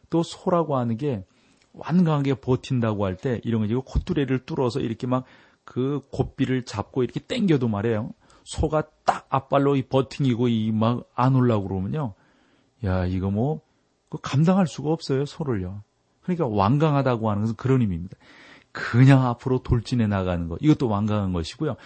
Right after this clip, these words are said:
딱 버팅기고, 어, 끌려오지 않으려고 하는 것도 이게 완강한 것입니다. 사랑하는 우리 방송 가족 여러분,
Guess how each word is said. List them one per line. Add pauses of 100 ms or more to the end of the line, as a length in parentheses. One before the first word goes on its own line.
(380)
딱
버팅기고, (140)
어,
끌려오지
않으려고
하는
것도 (180)
이게
완강한
것입니다. (1500)
사랑하는 (160)
우리
방송
가족
여러분,